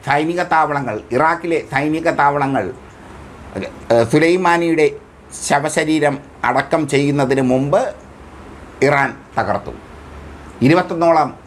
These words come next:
അമേരിക്കൻ സൈനികരാണ് കൊല്ലപ്പെട്ടത്. ഇറാൻ്റെ ശക്തി അന്ന് ലോകം ശ്രദ്ധിച്ചതാണ്. ഇപ്പോൾ റഷ്യയുടെ സർവ്വവിധ പിന്തുണയും ഇറാന് ലഭിച്ചിരിക്കുന്നു. റഷ്യയ്ക്കിപ്പോൾ അമേരിക്കയോട്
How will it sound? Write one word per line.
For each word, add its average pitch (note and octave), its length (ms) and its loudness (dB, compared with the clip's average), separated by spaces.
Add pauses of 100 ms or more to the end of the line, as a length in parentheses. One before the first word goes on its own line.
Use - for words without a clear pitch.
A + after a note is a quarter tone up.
അമേരിക്കൻ D3 500 2
സൈനികരാണ് B2+ 640 0 (100)
കൊല്ലപ്പെട്ടത്. A#2+ 600 -2 (1000)
ഇറാൻ്റെ E3 500 2 (120)
ശക്തി C3+ 420 0 (180)
അന്ന് C#3 240 2
ലോകം B2+ 340 0 (180)
ശ്രദ്ധിച്ചതാണ്. A2 600 -2 (560)
ഇപ്പോൾ D#3+ 360 0 (360)
റഷ്യയുടെ F3 580 0 (140)
സർവ്വവിധ E3 400 0
പിന്തുണയും C#3+ 840 0 (100)
ഇറാന് C3 440 0 (200)
ലഭിച്ചിരിക്കുന്നു. G#2+ 640 -4 (520)
റഷ്യയ്ക്കിപ്പോൾ E3+ 800 0
അമേരിക്കയോട് E3+ 720 0